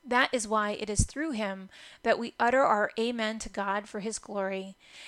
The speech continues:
And it is God who establishes us with you in Christ and has anointed us, and who has also put his seal on us and given us his Spirit in our hearts as a guarantee.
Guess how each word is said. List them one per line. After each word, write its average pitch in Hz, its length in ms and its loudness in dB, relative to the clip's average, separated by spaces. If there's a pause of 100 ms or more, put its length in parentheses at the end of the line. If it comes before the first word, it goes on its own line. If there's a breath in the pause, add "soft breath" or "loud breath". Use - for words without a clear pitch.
(120)
And 247 120 -2
it 233 120 0
is 226 120 2
God 214 480 2
who 233 140 -2
establishes 220 760 0
us 214 300 0
with 214 160 -6
you 226 240 -4
in 233 160 -6
Christ 196 580 -8
and 220 140 -6
has 214 220 -2
anointed 226 500 -4
us, - 400 -10 (420 loud breath)
and 220 180 -4
who 247 160 -2
has 214 300 2
also 277 320 2
put - 300 -6
his 220 140 -6
seal 269 320 0
on 196 200 -4
us 190 360 -8
and 226 160 -8
given 254 320 -2
us 202 260 -6
his - 240 -8
Spirit 190 520 -4 (340 loud breath)
in 220 100 -4
our 208 220 0
hearts - 480 2
as 196 160 -6
a 208 40 -6
guarantee. 196 840 -6